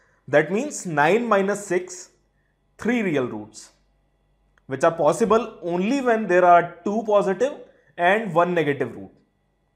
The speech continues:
Or it is also possible when there are zero positive and three negative roots. Now our equation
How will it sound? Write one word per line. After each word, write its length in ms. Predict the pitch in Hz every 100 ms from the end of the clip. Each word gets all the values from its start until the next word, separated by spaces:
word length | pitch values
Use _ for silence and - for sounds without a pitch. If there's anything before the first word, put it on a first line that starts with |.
| _ _ _ _ _ _ _ _ _ _ _ _ _ _
Or 220 | 156 196
it 100 | 214
is 120 | 214 202
also 300 | 185 226 214
possible 400 | 190 196 196 196
when 220 | 190 180
there 140 | 165
are 180 | 170 160
zero 280 | 147 170 220
positive 520 | 196 180 185 226 269 - - _
and 240 | 139 170 180
three 200 | 196 196
negative 440 | 156 131 127 110
roots. 420 | 95 82 _ - _ _ _ _ _ _ _ _ _ _ _ _ _ -
Now 140 | 151 175
our 140 | 190
equation 680 | 180 156 170 202 220 208